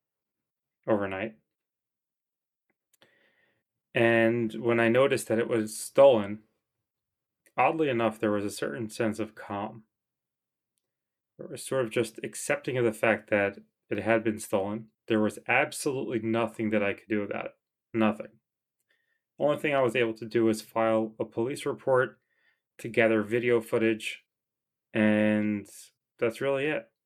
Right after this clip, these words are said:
I have no detective skills. I have no ability to track my car or do anything else. Trying to think if there was anything that was in the car of value. And go visit the police station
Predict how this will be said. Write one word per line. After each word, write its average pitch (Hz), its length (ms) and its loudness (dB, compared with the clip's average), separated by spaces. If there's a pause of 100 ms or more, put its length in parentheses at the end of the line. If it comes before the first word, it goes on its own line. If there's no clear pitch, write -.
(340)
I 107 60 -8
have 104 160 -4
no 113 140 -2
detective 120 500 -4
skills. 117 380 0
I 110 80 0
have 98 100 -4
no 107 140 0
ability 113 640 2 (640)
to 101 400 -4
track 113 360 -2
my 107 140 -2
car 107 540 0 (340)
or 110 80 -4
do 107 220 0
anything 101 260 -4
else. 123 440 -4 (840)
Trying 147 240 0
to 139 120 -8
think 147 200 -2
if 139 100 0
there 127 120 4
was 113 200 2
anything 117 460 0
that 107 160 0
was 110 140 -4
in 107 100 2
the 104 80 2
car 104 520 0 (200)
of 101 180 0
value. 117 500 2 (1600)
And 107 480 2
go 131 200 0
visit 139 260 -4
the 127 80 -6
police 147 260 -8
station 107 460 -2